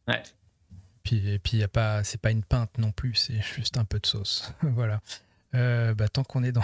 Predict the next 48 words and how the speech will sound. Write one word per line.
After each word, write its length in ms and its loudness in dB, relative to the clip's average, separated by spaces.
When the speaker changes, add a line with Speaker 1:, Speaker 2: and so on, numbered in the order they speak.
Speaker 2:
<laughs> 100 0
dans 220 2
la 140 4
sauce, 420 2
mais 140 2
un 100 4
peu 180 2
différent, 480 0
différente, 560 0
il 60 -2
y 60 4
a 160 4
Cardi 340 2
B 160 2
qui 100 -2
a 60 4
fait... 260 2
Euh, 160 2
qui 80 0
a 40 6
fait, 200 2
euh, 140 2
qui 100 0
a 60 2
sorti 380 0
des, 240 2
euh, 140 2
crèmes 280 0
fouettées, 400 0
euh, 680 0
alcoolisées, 640 2
donc 280 -2
infusées 460 0
à 40 2
la 80 2
vodka, 320 0
ou 60 0
plutôt, 320 -2
euh, 300 0
au 160 2
goût 240 0
de 680 2
vodka 440 2
infusé, 420 0
puisque 300 -8
vous 280 0
avez 100 2
différents 640 0